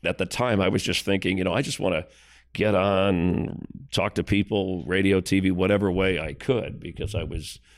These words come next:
I was interested in sports and people, because sports was unpredictable. It was unrehearsed. It, it, it, it seemed very authentic. I guess that's what drew me in. And it was fun. For the, back then, it seemed more fun, less about contracts and lawsuits and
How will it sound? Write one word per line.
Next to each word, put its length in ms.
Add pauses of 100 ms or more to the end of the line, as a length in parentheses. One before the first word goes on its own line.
(220)
I 60
was 180
interested 720
in 360
sports 400
and 200
people, 360
because 260
sports 320
was 140
unpredictable. 680
It 80
was 140
unrehearsed. 640
It, 180 (540)
it, 340
it, 200
it 200
seemed 240
very 300
authentic. 580
I 60
guess 240
that's 220
what 100
drew 220
me 80
in. 80
And 200
it 60
was 100
fun. 380
For 160
the, 160
back 300
then, 160
it 100
seemed 280
more 180
fun, 420
less 260
about 280
contracts 640
and 260
lawsuits 600
and 180